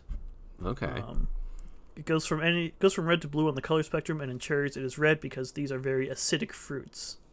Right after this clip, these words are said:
Speaker 2: Okay.
Speaker 1: Okay. I don't think of cherries as being acidic. That's interesting.
Speaker 2: Um, either way, um, seems to be red regardless of the sun, uh, but,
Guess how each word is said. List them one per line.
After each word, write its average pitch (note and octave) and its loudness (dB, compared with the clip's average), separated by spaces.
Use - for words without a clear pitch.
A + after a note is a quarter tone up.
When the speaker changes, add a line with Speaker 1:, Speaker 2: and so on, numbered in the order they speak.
Speaker 2:
Okay. - -12
Speaker 1:
Okay. G#2+ 6
I - -2
don't F#2+ 0
think A2 -4
of F2 -8
cherries E2 -4
as E2 -8
being D#2+ -6
acidic. E2 -6
That's F2+ -8
interesting. - -10
Speaker 2:
Um, C3 -6
either G3+ 6
way, E3 8
um, C#3+ 8
seems F3 0
to - -6
be D3+ 0
red D3+ 8
regardless D3 6
of B2+ 0
the B2+ -4
sun, C3+ 2
uh, - -6
but, D#2+ -6